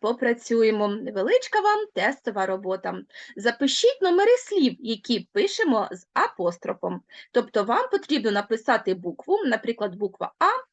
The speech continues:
і виписати лише номери слів. Це ось такий своєрідний кодовий диктант. Натисніть, будь ласка, на паузу і виконайте це завдання.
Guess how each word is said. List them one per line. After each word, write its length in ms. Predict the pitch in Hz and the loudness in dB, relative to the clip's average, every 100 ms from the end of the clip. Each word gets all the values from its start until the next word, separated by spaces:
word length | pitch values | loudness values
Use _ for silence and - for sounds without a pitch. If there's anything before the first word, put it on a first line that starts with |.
| - - - | -20 -8 2
і 160 | 381 | 2
виписати 680 | 247 440 523 494 466 453 427 | 4 2 2 0 0 0 2
лише 500 | 302 277 - 392 466 | 2 0 0 0 2
номери 560 | 277 190 190 190 233 | 2 0 0 0 0
слів. 440 | 247 - 190 196 180 - | -2 -8 -4 -4 -4 -6
Це 140 | 180 | -4
ось 140 | 185 | -6
такий 480 | - 277 - 440 494 - | -8 -4 2 4 2 -4
своєрідний 840 | _ 226 196 190 302 440 453 466 - | _ 0 2 4 4 2 2 0 0
кодовий 400 | - 196 294 359 | -4 -4 -2 -2
диктант. 440 | 254 - 202 208 - _ _ - - | -2 -2 -2 -2 -6 _ _ -20 -6
Натисніть, 600 | 359 427 370 320 - 220 | -2 0 0 -2 -4 -8
будь 160 | 202 226 | -6 -2
ласка, 340 | 214 196 - | -2 -2 -8
на 120 | 185 | -10
паузу 600 | 185 320 403 277 196 180 - | -4 0 0 -2 -4 -6 0
і 160 | 392 | 0
виконайте 560 | 226 208 254 415 403 226 | 2 -2 -4 -4 -2 -4
це 200 | 214 254 | -4 -6
завдання. 520 | 233 196 170 180 180 | -6 -6 -6 -6 -10